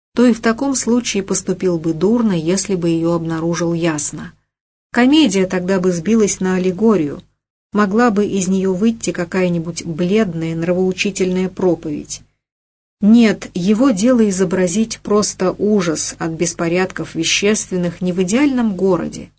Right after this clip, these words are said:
а в том, который на земле». Эти слова звучат совсем по-иному. От аллегорического толкования в сущности ничего не остается.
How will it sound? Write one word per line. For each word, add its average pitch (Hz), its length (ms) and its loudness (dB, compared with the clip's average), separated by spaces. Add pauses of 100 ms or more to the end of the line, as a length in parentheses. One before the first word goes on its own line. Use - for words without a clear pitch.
(100)
а 156 140 -6
в - 80 -16
том, 226 460 -2 (100)
который 156 440 -6
на 160 140 -6
земле». 160 480 -6 (560)
Эти 269 240 0
слова 247 380 2
звучат 208 440 -2
совсем 180 400 -2
по-иному. 170 640 -4 (220)
От 175 180 -2
аллегорического 180 800 0
толкования 196 640 0
в 175 60 -8
сущности 185 540 -4
ничего 170 380 -2
не 160 120 -6
остается. 160 720 -6